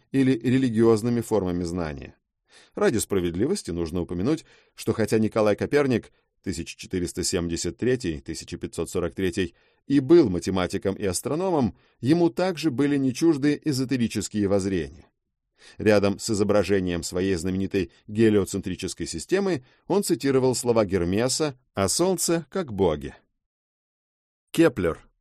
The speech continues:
герметический астроном. Учеником Коперника был немецкий астроном Иоганн Кеплер, тысяча пятьсот семьдесят первый, тысяча шестьсот тридцатый, главным вкладом которого в историю науки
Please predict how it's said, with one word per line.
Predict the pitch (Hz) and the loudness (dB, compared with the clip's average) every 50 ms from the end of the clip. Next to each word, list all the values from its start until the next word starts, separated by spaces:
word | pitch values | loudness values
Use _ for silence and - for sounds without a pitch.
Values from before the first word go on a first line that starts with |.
| _ _ | _ _
герметический | 117 104 120 151 143 143 143 135 - 196 - - 170 - - - 143 135 127 - | -6 0 2 2 4 2 0 0 -2 -6 -4 -4 -4 -4 -2 -2 -2 -2 -2 -2
астроном. | - 117 101 - - 95 92 90 80 69 64 62 - _ _ _ _ _ _ _ _ _ _ _ _ _ _ _ _ _ _ _ _ _ _ _ _ _ | -2 -2 -2 -2 -4 -4 -4 -4 -4 -6 -8 -10 -12 _ _ _ _ _ _ _ _ _ _ _ _ _ _ _ _ _ _ _ _ _ _ _ _ _
Учеником | - 101 101 - 120 127 - - 214 220 190 | -4 -2 -2 0 0 0 2 4 2 2 2
Коперника | - 147 135 131 185 196 202 180 160 143 - 127 120 | 0 -2 0 2 0 0 0 -2 -4 -4 -2 -2 -2
был | 107 117 143 139 127 | 0 0 0 0 0
немецкий | 127 135 147 165 160 - - - 139 | 0 0 0 -2 -4 -4 -4 -4 -4
астроном | - 127 117 - - 110 113 120 131 139 139 131 - _ - | -2 -2 -4 -4 -2 -2 -2 -2 -2 -2 -2 -4 -6 _ -2
Иоганн | 127 123 120 120 117 123 123 120 123 123 | 0 0 0 -2 -2 -2 -2 -2 -4 -4
Кеплер, | - 151 123 92 - 73 73 69 - _ _ _ _ _ _ _ | -2 -2 -2 -2 -2 -6 -8 -8 -8 _ _ _ _ _ _ _
тысяча | _ 98 76 82 80 - | _ -8 -8 -6 -8 -8
пятьсот | - - - - 82 71 | -8 -8 -8 -8 -10 -8
семьдесят | - - 82 80 80 82 - 104 101 _ | -6 -6 -6 -6 -6 -6 -8 -10 -8 _
первый, | 180 185 190 170 139 104 | -4 -4 -2 -2 -2 -4
тысяча | - - 117 110 117 - - 117 | -2 -6 -8 -8 -8 -8 -10 -8
шестьсот | - - 110 - - 113 101 | -8 -6 -8 -4 -4 -4 -6
тридцатый, | - 110 117 - - 101 85 73 65 - _ _ _ _ _ _ _ _ _ - - _ | -4 -8 -8 -4 -4 -4 -4 -4 -6 -12 _ _ _ _ _ _ _ _ _ -20 -20 _
главным | - 98 104 98 82 82 85 80 | -2 2 2 2 2 2 -2 -4
вкладом | 76 - - 92 82 80 82 80 | -6 -4 -2 -2 0 0 -2 -4
которого | 76 87 78 - 90 87 80 82 80 | -4 -6 -4 -2 -4 -2 -2 -2 -2
в | 82 | -2
историю | 82 - - - 87 80 80 78 | -4 -6 -2 -2 -2 0 0 -2
науки | 85 101 135 165 160 - 151 127 - | -2 -2 -2 -2 0 0 -2 -2 -2